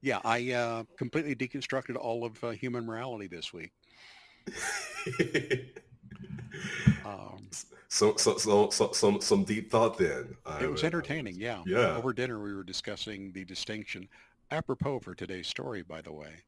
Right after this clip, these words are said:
Speaker 2: Yeah.
Speaker 1: The, uh, distinction between sociopathy and psychopathy, but anyway.
Speaker 2: Oh, well, it's, uh, this is, might be a good time for you to actually venture into that sort of stuff when,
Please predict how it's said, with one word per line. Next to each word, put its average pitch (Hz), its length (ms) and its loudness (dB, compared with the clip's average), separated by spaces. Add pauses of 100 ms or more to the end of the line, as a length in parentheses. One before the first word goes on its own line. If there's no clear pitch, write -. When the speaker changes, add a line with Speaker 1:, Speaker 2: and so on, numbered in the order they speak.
Speaker 2:
Yeah. 139 500 10
Speaker 1:
The, 101 280 -8
uh, 98 100 -8
distinction 101 480 -8
between 101 440 -10
sociopathy 101 840 -2
and 92 100 -10
psychopathy, 82 920 -8
but 98 200 -14
anyway. 82 360 -10 (1300)
Speaker 2:
Oh, 403 180 0
well, 92 420 4
it's, 113 220 4
uh, 110 380 6
this 113 200 2
is, 107 220 2
might 104 260 0
be 113 80 6
a 104 80 8
good 107 240 2
time 214 240 -2
for 214 120 -8
you 147 120 -4
to - 220 2
actually 202 300 -2
venture 95 440 2
into 101 260 0
that 101 220 4
sort 107 300 2
of 98 80 2
stuff - 360 -8
when, 90 240 -2